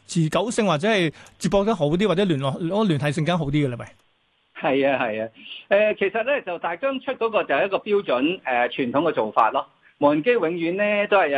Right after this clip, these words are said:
Speaker 2: 誒，由一個手控，控制，控制個無人機嘅。呢個一，一路，誒，由開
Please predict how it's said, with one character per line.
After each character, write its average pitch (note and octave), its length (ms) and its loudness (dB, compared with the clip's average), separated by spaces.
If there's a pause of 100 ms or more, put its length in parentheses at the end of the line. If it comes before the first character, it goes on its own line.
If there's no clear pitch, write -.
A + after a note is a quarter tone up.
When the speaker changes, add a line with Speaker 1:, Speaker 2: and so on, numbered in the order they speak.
Speaker 2:
誒， C3 280 0
由 C3 260 2
一 - 40 -6
個 D#3 200 -2
手 D3+ 180 0
控， C#3 280 0
控 C#3 280 -2
制， C#3 280 -2
控 C#3+ 160 0
制 C#3 180 0
個 C3 80 0
無 G#2+ 160 -4
人 F#2+ 80 -14
機 - 80 -6 (140)
嘅。 G#2+ 100 -4 (240)
呢 G#3+ 120 0
個 F#3 120 4
一， G#3 220 0
一 A3 60 2
路， C3+ 400 0
誒， B2 320 0
由 A2 440 -4
開 G3 160 -2